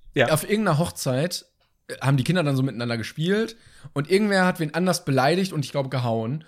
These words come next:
Speaker 2: Und da bin ich dazwischen gegangen und hab das richtig eloquent mit Worten gelöst. So, "Warum hast du den beleidigt? Hör auf."
Speaker 1: Oh.
Speaker 2: Und dann meinte, äh, ein Mädchen zu mir, "Boah, das hast du voll gut gemacht." Da hab ich gesagt, "Ja, ich möchte auch gerne mal Psychologe werden." Und
Speaker 1: Uh.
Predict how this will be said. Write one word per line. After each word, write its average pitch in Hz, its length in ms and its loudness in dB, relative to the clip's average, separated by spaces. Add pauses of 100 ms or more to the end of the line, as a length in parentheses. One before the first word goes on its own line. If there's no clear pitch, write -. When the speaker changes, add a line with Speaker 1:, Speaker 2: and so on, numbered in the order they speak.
(200)
Speaker 2:
Und 135 100 -2
da 139 60 4
bin 170 120 2
ich 202 80 -4
dazwischen 202 440 -4
gegangen 131 300 0
und 151 100 0
hab 156 100 -2
das 147 180 -4
richtig 185 420 -4
eloquent 165 480 0
mit 127 140 -8
Worten 135 300 -2
gelöst. 117 260 -2
So, 120 100 -8
"Warum 120 240 -2
hast 123 220 -4
du - 20 -12
den 127 140 -2
beleidigt? 143 580 0 (300)
Hör 127 220 2
auf." 156 380 4 (160)
Speaker 1:
Oh. 120 120 -14
Speaker 2:
Und 147 80 -2
dann 135 120 2
meinte, 175 600 2
äh, 147 240 4
ein 143 160 -2
Mädchen 165 260 -4
zu 160 120 -4
mir, 170 120 -4
"Boah, 214 140 -10
das 196 120 -10
hast 196 160 -10
du - 40 -20
voll 208 180 -2
gut 190 160 -4
gemacht." 190 220 0
Da 185 60 -2
hab 151 60 -2
ich 143 60 -8
gesagt, 147 200 -2
"Ja, 175 280 2 (180)
ich 147 120 -6
möchte 185 260 0
auch 160 100 -2
gerne 170 200 0
mal 165 100 0
Psychologe 151 560 0
werden." 120 540 0 (760)
Und 143 340 4
Speaker 1:
Uh. 131 180 4